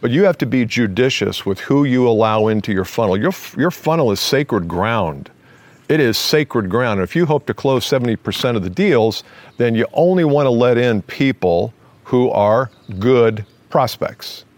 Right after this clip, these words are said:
Number three way to amplify deals and make them move faster is you have to stop all the impediments. And I know you're saying, "Bill, I don't, I don't do anything in the sales process that keeps them from buying, that stops or arrests the sales process."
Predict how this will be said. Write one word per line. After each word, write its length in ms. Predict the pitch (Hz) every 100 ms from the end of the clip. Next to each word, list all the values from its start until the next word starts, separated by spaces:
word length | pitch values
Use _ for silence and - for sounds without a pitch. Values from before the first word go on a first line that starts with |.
| -
Number 160 | 180
three 260 | 135 180 185
way 240 | 139 131
to 420 | 123 - 127 113 95 - -
amplify 520 | 127 135 120 - 117 110
deals 380 | 110 113 107
and 100 | 104
make 180 | 101 107
them 100 | 110
move 180 | 101 101
faster 540 | - 117 113 - 90
is 420 | 87 104 104 95 -
you 80 |
have 140 | 107 123
to 80 | 98
stop 440 | - 147 143 -
all 120 | 123 123
the 140 | 120
impediments. 800 | 107 - 117 92 78 - - - _ _ - - -
And 100 | 135
I 80 |
know 220 | 143 139 131
you're 180 | 117
saying, 400 | 110 123 117 104
"Bill, 380 | 92 156 147 - _
I 180 | - 143
don't, 240 | 175 135 - _ -
I 120 | 165
don't 200 | 190 120
do 220 | 117 127
anything 380 | 127 117 127 113
in 80 | 107
the 60 |
sales 340 | 92 113 101 -
process 540 | - 98 - 110 -
that 140 | 82 -
keeps 360 | - 104 -
them 220 | 95 90
from 200 | 82 87
buying, 440 | 80 82 90 131 117
that 140 | 82
stops 680 | - - - 95 92 - -
or 80 | 90
arrests 440 | 90 90 98 -
the 80 | -
sales 300 | - 92 90
process." 560 | - 85 82 104 104